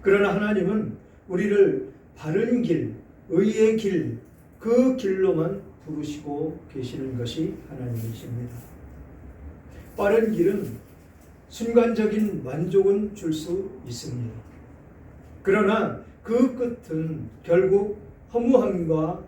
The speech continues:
후회뿐이라는 것이지요. 반면 바른 길은 때로는 멀고 험난해 보이지만 그 길 끝에는 하나님의 영광과 영원한 생명이 기다리고 있습니다.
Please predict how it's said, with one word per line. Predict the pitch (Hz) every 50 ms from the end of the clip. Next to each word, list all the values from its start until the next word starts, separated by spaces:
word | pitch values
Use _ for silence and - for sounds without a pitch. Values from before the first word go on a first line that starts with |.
| - -
후회뿐이라는 | 190 170 156 160 160 190 - - - - - 190 147 139 135 127 120 120 123 - -
것이지요. | - 117 - - - - - 135 120 117 117 - - - - - - - - - - - - - - - - - - - - -
반면 | - 175 185 190 190 202 214 - - 135 - - - - - - - - -
바른 | 202 202 226 254 254 247
길은 | 202 190 185 190 196 - - - - - - - - - - - - -
때로는 | 233 214 220 220 220 220 214 214
멀고 | 196 202 208 220 220 - 202 202 208 208 233 233 233
험난해 | 202 196 202 202 196 185 185 180 160 156
보이지만 | 160 147 139 139 - 127 135 143 175 185 160 127 123 - - - - - - - -
그 | - 208 233 240 240 240 240 -
길 | - 208 196 196 202
끝에는 | - 196 - - 160 156 160 190 185 165 - - - - - - -
하나님의 | - 214 208 196 202 190 185 185 196 196 190 190 160 156
영광과 | 160 175 180 175 175 175 170 160 160 156 151 143 139 139 - - - - - - - -
영원한 | 143 147 160 175 180 196 190 190 185 185 185 190 196 202 202 202 -
생명이 | - - - 202 202 202 190 170 156 156 160 170 175 190 190 196 -
기다리고 | - - - 127 127 131 127 120 123 123 123 - 151 - - - - 117
있습니다. | 113 - - 123 113 117 113 110 117